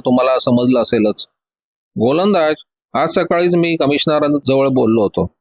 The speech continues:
त्या पाजी माणसाचा कोणीतरी खून केला पाहिजे. पण, अ, तुला खून करून निसटता येणार नाही. कित्येक वर्ष पोलिसांच्या हातून निसटण्याचं माझं काम चालूच आहे," गोलंदाज म्हणाला. "माझं काम तुला पकडणं हे आहे.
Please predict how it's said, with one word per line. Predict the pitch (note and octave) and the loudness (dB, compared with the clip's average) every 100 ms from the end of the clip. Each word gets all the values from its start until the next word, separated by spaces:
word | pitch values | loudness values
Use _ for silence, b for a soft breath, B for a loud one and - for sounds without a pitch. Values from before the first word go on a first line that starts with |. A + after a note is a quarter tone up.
| _ _ _ - | _ _ _ -4
त्या | D3 | -2
पाजी | E3+ D#3 D3 E3+ | 0 0 0 0
माणसाचा | D#3 D3 D#3+ D#3+ | 0 -2 -2 -2
कोणीतरी | D#3 C#3+ C#3+ C#3+ - | -2 -2 -2 -2 -2
खून | C#3+ C#3+ | 0 0
केला | B2+ A#2 A2+ | 0 0 0
पाहिजे. | F#2+ E2+ E2 - _ _ _ | 0 0 -2 -6 _ _ _
पण, | E3 F3 | -2 0
अ, | D#3+ C3+ | -2 -2
तुला | B2+ D#3 F#3+ | 0 0 0
खून | - G#3 G#3 | 0 0 0
करून | G3+ G3 F#3+ | 0 0 0
निसटता | E3+ D3+ F#3+ F#3+ G#3 | 0 0 -2 -2 -2
येणार | F#3 F#3 | 0 0
नाही. | F3 C#3 C3+ _ _ _ _ _ _ _ - | 0 -2 -4 _ _ _ _ _ _ _ -4
कित्येक | F#3 - A3+ A3 | -4 0 0 0
वर्ष | G3 - | 0 0
पोलिसांच्या | G#3 G3 F3+ E3+ F3+ F3+ E3 | 0 0 0 0 0 0 0
हातून | C#3+ - E3+ E3+ D#3+ | -2 0 0 0 0
निसटण्याचं | C#3 - D3 D#3 C#3+ D3 D3 | 0 0 -2 -2 -2 0 0
माझं | C3+ B2 | 0 0
काम | - B2+ B2 | -2 -2 0
चालूच | B2 A#2 B2 | 0 0 0
आहे," | G#2 D#2 - _ _ _ G#2 | -2 -4 -8 _ _ _ -2
गोलंदाज | A2+ A2+ G#2+ G2+ | 0 0 0 2
म्हणाला. | F#2+ F2 E2+ - _ _ _ _ _ _ | 0 -2 -4 -8 _ _ _ _ _ _
"माझं | C#3 C#3 E3+ G3+ | -4 0 0 0
काम | G#3 G#3 | 0 0
तुला | G3 F#3 | 0 0
पकडणं | - - D3+ D3+ | -2 -2 0 0
हे | B2+ A2+ | 0 0
आहे. | F#2 E2+ | 0 0